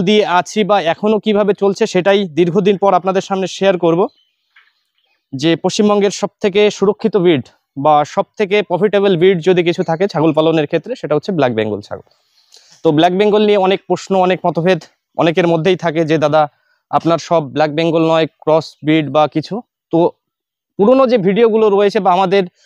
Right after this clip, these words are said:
যে শুরুর ভিডিওগুলো রয়েছে, তার মধ্যে কিন্তু আমি আপনাদের সঙ্গে প্রতিনিয়ত শেয়ার করেছি যে ফার্ম শুরুর যে সময়টা, তখন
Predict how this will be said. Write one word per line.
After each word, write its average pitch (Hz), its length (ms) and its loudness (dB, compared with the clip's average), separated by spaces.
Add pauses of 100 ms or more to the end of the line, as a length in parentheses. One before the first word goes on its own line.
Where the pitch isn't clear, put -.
(380)
যে 147 180 0
শুরুর 233 340 2
ভিডিওগুলো 196 500 2
রয়েছে, 196 260 0
তার 185 160 2
মধ্যে 185 220 0
কিন্তু 196 340 0
আমি 175 220 0
আপনাদের 165 380 0
সঙ্গে 180 180 0
প্রতিনিয়ত 196 480 2
শেয়ার 185 300 0
করেছি 175 280 -2
যে 180 140 2 (680)
ফার্ম 208 160 2
শুরুর 254 340 2 (120)
যে 214 100 2
সময়টা, 208 380 0
তখন 202 240 -2